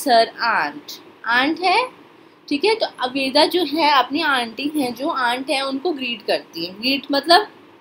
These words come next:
wish करना, Good morning, good afternoon, नमस्ते, जो भी हम यूज़ करते हैं ना वो सब greet में आता है। Her cousins Rahul and Rohan are happy to see Veda, जो उसकी cousins हैं। किसकी cousins हैं,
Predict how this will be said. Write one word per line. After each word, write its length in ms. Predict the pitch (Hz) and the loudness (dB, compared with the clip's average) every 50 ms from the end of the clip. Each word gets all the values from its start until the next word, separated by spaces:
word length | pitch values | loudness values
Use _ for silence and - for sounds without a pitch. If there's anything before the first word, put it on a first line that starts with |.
| - _ _ _ _ 240 | -20 _ _ _ _ 6
wish 220 | 302 359 - - | 6 6 6 6
करना, 480 | - 262 202 185 180 180 165 165 170 - - - - | 4 4 4 4 2 -2 -4 -4 -6 -10 -16 -4 -4
Good 120 | 254 254 | 0 0
morning, 460 | 277 247 233 226 220 220 226 226 226 | 2 2 2 2 2 0 0 -2 0
good 120 | 220 226 233 | 0 4 4
afternoon, 760 | 220 214 220 - - 240 233 233 233 226 226 226 226 240 233 - - - - - - - 247 | 4 4 4 0 -4 -4 -2 -2 -2 -2 -2 -2 -4 -4 -6 -8 -12 -20 -20 -20 -12 -4 -2
नमस्ते, 540 | 247 247 247 247 247 - - - 247 247 | 0 2 2 2 0 0 0 2 2 2
जो 180 | 233 247 254 240 | 4 6 4 4
भी 120 | 226 269 | 6 4
हम 200 | 320 311 285 277 | 2 4 2 2
यूज़ 240 | 262 262 262 262 - | 2 0 -2 -2 2
करते 280 | - 247 226 - - 254 | 2 2 2 4 4 4
हैं 100 | 302 392 | 4 6
ना 260 | 480 480 453 - - - - - - | 6 4 4 4 0 -8 -20 -14 -12
वो 120 | 247 247 233 | -12 -10 0
सब 240 | - 330 285 233 220 | 2 4 4 4 2
greet 300 | 226 233 240 214 - 226 | -2 -4 -4 -4 -4 -6
में 140 | 214 202 | -4 -4
आता 320 | 180 156 156 - - 165 156 | -4 -4 -6 -6 -4 -4 -4
है। 100 | 143 139 - - - - - - - _ _ _ - | -4 -4 -10 -20 -20 -20 -20 -20 -20 _ _ _ 2
Her 100 | 269 277 | 2 2
cousins 640 | 285 - 302 302 302 294 330 320 339 370 349 - 349 | 4 4 6 6 6 8 6 6 6 4 0 2 6
Rahul 420 | 302 262 247 240 233 262 262 269 262 | 8 10 10 10 8 4 0 0 0
and 240 | 254 254 254 240 233 | 0 0 0 -2 -2
Rohan 340 | 226 220 247 262 240 226 240 | -2 -2 0 -2 -4 -4 -2
are 280 | 233 220 208 220 233 226 254 | 0 0 0 0 -2 -2 2
happy 320 | 226 226 226 - - 247 233 - | 2 2 2 2 -6 -8 -8 -6
to 100 | - 233 233 | -8 -8 -8
see 260 | - - 233 208 196 180 165 165 | -8 -8 -8 -8 -10 -8 -6 -4
Veda, 340 | 160 156 151 - 151 147 147 - - - - - - - _ - _ _ _ - | -4 -4 -2 -2 -4 -4 -4 -8 -12 -20 -20 -20 -20 -20 _ -20 _ _ _ -6
जो 120 | - 262 | -4 -4
उसकी 240 | 262 262 - 330 311 | -4 0 2 2 4
cousins 560 | - 262 220 202 196 196 202 196 202 202 - | 6 6 6 6 4 2 -2 -2 -4 -4 -4
हैं। 100 | 175 170 | -6 -4
किसकी 320 | - 240 277 277 - 285 | -2 -4 -4 -2 -2 -2
cousins 520 | 269 - 254 240 240 247 247 247 262 262 311 | 2 4 2 4 4 2 2 2 2 2 2
हैं, 220 | 294 330 440 480 | 2 2 2 0